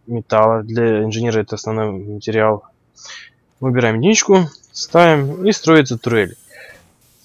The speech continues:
Для постройки турели нужно определенное время, так что нужно строить ее заранее, чтобы, э, враг уже вылез из укрытия своего или попал на турели, э,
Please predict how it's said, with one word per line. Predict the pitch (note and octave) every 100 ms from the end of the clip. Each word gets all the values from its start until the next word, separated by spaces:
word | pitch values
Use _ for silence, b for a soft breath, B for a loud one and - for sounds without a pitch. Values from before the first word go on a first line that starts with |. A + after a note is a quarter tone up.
| _ _ - _ _ _ _ _ _ _ _
Для | A#2 D3
постройки | C#3 - E3+ D3+ C3
турели | C3+ F3
нужно | D#3+ B2
определенное | A#2+ A#2 C#3 C3+ C3+
время, | B2+ A#2 G2+ G2
так | G#2+
что | - A2+
нужно | A2 A#2
строить | G#2 - B2 -
ее | A2
заранее, | G#2+ A#2 F3 F#3 F3+ E3
чтобы, | - C3+ B2 A#2+ A2+ - B B B _ -
э, | A#2 A2+
враг | A#2+ C3 A#2
уже | A2 G#2+ A#2+ A#2 A2 G#2+
вылез | G2+ A2 B2 A2 -
из | G#2+ - - _ - - - - F#4 - -
укрытия | A#2+ A2 E3 E3+ D#3+
своего | C#3+ C#3+ C#3 C3+ C#3 C3
или | B2 B2 A#2+ A#2+ A2
попал | A2+ A2 B2
на | A2+ G#2+
турели, | A#2+ D#3+ F3 C#3+ B2 A2 B B B B _
э, | A#2 A#2 A2+ A2